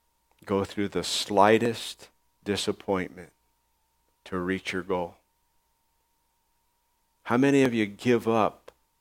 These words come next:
on your goal? You, you, you dreamt about it, you prayed about it, the Lord showed it to you, <laughs> and you took the test and failed. Well, that's it on my goal. How about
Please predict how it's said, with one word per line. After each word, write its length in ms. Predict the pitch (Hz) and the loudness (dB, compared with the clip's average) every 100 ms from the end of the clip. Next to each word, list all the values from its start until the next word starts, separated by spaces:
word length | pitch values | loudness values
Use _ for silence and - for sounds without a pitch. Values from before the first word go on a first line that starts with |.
| _ _ _ - | _ _ _ -6
on 180 | 104 101 | -2 -2
your 180 | 95 95 | -4 -6
goal? 440 | 98 101 98 104 | -2 -2 0 -4
You, 180 | 101 98 - | -10 -14 -10
you, 200 | 107 107 | -8 -6
you 120 | 110 104 | -6 -6
dreamt 500 | - 104 120 131 - | -6 0 0 2 0
about 320 | 120 123 131 | 2 4 2
it, 160 | 135 - _ _ _ _ | -2 -10 _ _ _ _
you 120 | 90 | -20
prayed 420 | - - 123 120 127 | -18 0 6 8 8
about 340 | 120 120 120 | 6 4 4
it, 160 | 117 131 _ _ - | -4 -12 _ _ -8
the 100 | 95 | -6
Lord 300 | 98 107 101 | -2 0 -2
showed 380 | - 117 117 123 | 0 4 6 6
it 120 | 120 | 0
to 120 | - | -4
you, 300 | 117 120 123 - _ _ _ _ _ _ _ _ - | -2 -2 -6 -14 _ _ _ _ _ _ _ _ -14
<laughs> 20 | 95 82 _ _ _ _ _ _ _ - | -12 -12 _ _ _ _ _ _ _ -4
and 160 | 92 90 | -2 -2
you 80 | |
took 280 | 90 107 104 | -2 -4 -2
the 80 | 101 | -6
test 440 | - 104 90 - | 0 0 0 -4
and 120 | 85 80 | -12 -6
failed. 480 | - 85 80 - - _ _ _ _ _ _ _ _ _ _ _ _ | -4 -2 -4 -10 -20 _ _ _ _ _ _ _ _ _ _ _ _
Well, 180 | 113 160 | -2 0
that's 320 | - 98 - | 2 0 4
it 140 | 131 131 | 4 4
on 140 | 135 | 4
my 180 | 131 160 | 2 0
goal. 340 | 143 95 104 - _ _ _ _ _ _ _ _ _ - | 0 -2 -4 -12 _ _ _ _ _ _ _ _ _ -2
How 140 | - | 4
about 420 | 180 175 165 147 | 6 8 6 2